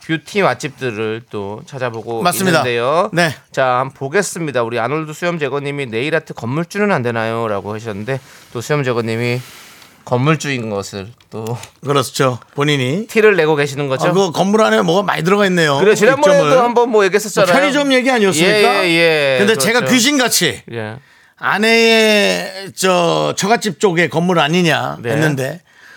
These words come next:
Speaker 2: 눈치가 어마어마하다고
Speaker 1: 네.
Speaker 2: 아놀드 수염 재건님께서 제게 보내주셨죠.
Speaker 1: 그렇습니다.
Speaker 2: 예.
Speaker 1: 저기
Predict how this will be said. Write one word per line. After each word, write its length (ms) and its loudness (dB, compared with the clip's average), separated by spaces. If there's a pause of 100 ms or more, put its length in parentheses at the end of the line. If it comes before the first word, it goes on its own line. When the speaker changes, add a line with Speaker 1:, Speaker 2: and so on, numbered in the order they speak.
(200)
Speaker 2:
눈치가 400 0
어마어마하다고 840 2 (160)
Speaker 1:
네. 360 -16
Speaker 2:
아놀드 340 -6
수염 240 -6
재건님께서 760 -4 (480)
제게 320 -10
보내주셨죠. 920 -8 (160)
Speaker 1:
그렇습니다. 560 -4
Speaker 2:
예. 80 4
Speaker 1:
저기 220 -2